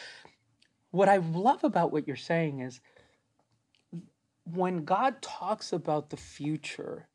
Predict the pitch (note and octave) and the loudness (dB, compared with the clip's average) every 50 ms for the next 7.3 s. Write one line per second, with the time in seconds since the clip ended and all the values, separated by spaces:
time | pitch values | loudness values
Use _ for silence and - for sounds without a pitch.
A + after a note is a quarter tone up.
0 | _ _ _ _ _ _ _ _ _ _ - F3+ F3+ - - - G#3+ F3+ - A#3 | _ _ _ _ _ _ _ _ _ _ 0 0 0 0 -2 -4 -4 -2 0 0
1 | A#3 A3+ A3+ - - - - - - F3 D#3+ D3+ D3 D3 D3 D3+ D#3 D3+ D#3+ D#3 | 0 0 0 -4 -6 -8 -6 -2 -2 0 0 0 -2 -2 0 2 2 2 2 2
2 | D3 C#3+ - - D3+ C#3 C#3 C#3 C3+ C3+ C#3+ C#3+ C#3 - - - D3 C#3 C#3 C3+ | 0 -2 -6 -6 -6 -6 -4 -4 -2 0 0 -2 -2 -4 -8 -6 -4 -4 -4 -6
3 | B2+ - - - C3 - - - - B2 B2 B2+ - - A#2+ A#2 A2+ - - - | -10 -10 -6 -6 -4 -4 -4 -4 -2 -2 -2 -2 -4 -8 -8 -8 -10 -12 -14 -16
4 | - - - - - G1+ - - _ _ _ _ _ _ _ _ _ - _ _ | -14 -14 -14 -14 -14 -16 -18 -18 _ _ _ _ _ _ _ _ _ -20 _ _
5 | - D3+ D#3 D#3 D#3 D3+ D3+ D#3+ - - _ _ _ _ _ _ _ - E3+ F3+ | 0 2 4 4 4 4 2 -4 -6 -10 _ _ _ _ _ _ _ -2 0 2
6 | A3 C#4 C#4 - A#3+ G#3+ E3+ - F#3 F#3 F#3 - - D#3+ C3+ C3 C3 C3+ D3 D#3+ | 2 2 4 4 2 2 6 4 4 4 4 2 -2 -2 -2 -2 0 4 4 6
7 | D#3 D3+ C#3+ B2+ A#2 A#2 | 6 4 2 0 -4 -8